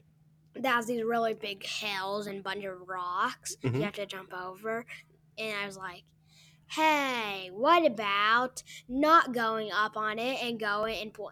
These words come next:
Speaker 1: and pointing down with my bike so I can tri-, trip it over and totally tore up
Speaker 2: <laughs>
Speaker 1: my
Speaker 2: I'm so
Speaker 1: arm?"
Speaker 2: sorry. And I'm sorry also to your parents for what I'm assuming to be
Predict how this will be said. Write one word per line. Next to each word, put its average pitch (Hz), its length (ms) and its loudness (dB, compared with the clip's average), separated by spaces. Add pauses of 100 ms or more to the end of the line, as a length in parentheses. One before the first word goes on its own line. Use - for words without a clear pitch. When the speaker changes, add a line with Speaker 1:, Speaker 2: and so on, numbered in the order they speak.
(140)
Speaker 1:
and 208 160 -10
pointing 233 400 -4
down 302 400 8
with 247 180 0
my 233 180 0
bike 214 400 2
so 233 220 0
I 220 160 2
can 240 320 -4 (540)
tri-, 208 340 -4 (260)
trip 214 400 -2
it 233 200 4
over 214 480 2
and 247 180 2
totally 202 640 -4
tore 196 420 -6
up 233 320 2 (560)
Speaker 2:
<laughs> - 560 -20
Speaker 1:
my 277 220 0
Speaker 2:
I'm 294 640 6
so - 220 6
Speaker 1:
arm?" 131 80 6
Speaker 2:
sorry. 117 480 6
And 131 100 4
I'm 175 140 6
sorry 135 640 6
also 117 320 4
to 110 80 2
your 104 120 4
parents 104 520 2
for 107 400 4
what 120 100 4
I'm 117 140 2
assuming 123 500 2
to 127 120 2
be 120 180 2